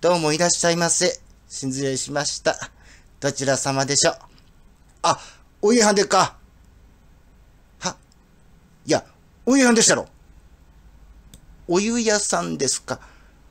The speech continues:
お湯屋さんでしたらもう二丁ばかりあちらに花の湯さんと、いや、風呂ちゃいまんねん。あた、おかみさんでんな。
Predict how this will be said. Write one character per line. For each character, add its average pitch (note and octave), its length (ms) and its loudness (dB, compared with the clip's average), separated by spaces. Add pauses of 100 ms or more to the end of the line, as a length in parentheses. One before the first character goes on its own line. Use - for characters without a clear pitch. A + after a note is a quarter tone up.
(300)
お F#3 100 4
湯 A#3+ 80 6
屋 B3 120 4
さ A#3 140 4
ん A3+ 80 2
で G#3+ 120 2
し - 80 0
た D#3 100 2
ら C#3 80 4
も F3 220 2
う G#3+ 40 4
二 A3+ 120 2
丁 E3+ 180 2
ば D#3+ 120 2
か D#3 100 0
り C3+ 120 0
あ C3+ 120 2
ち - 100 -6
ら D3+ 80 2
に C#3+ 80 0
花 A3 380 2
の C4+ 160 2
湯 B3+ 160 2
さ F#3+ 180 2
ん F#3+ 100 0
と、 F3 120 -6
い F3+ 100 -4
や、 D3+ 100 4
風 B3 140 -2
呂 D4 140 4
ち - 120 0
ゃ C#3 60 4
い C#3 60 2
ま D3 100 2
ん D3 100 2
ね A#2+ 80 0
ん。 F#2 100 -12 (760)
あ F3+ 160 0
た、 F#3 220 2 (240)
お A3+ 80 2
か C4 120 4
み C#4 60 4
さ B3+ 140 4
ん B3 40 2
で G#3+ 100 4
ん G#3 60 2
な。 E3+ 260 2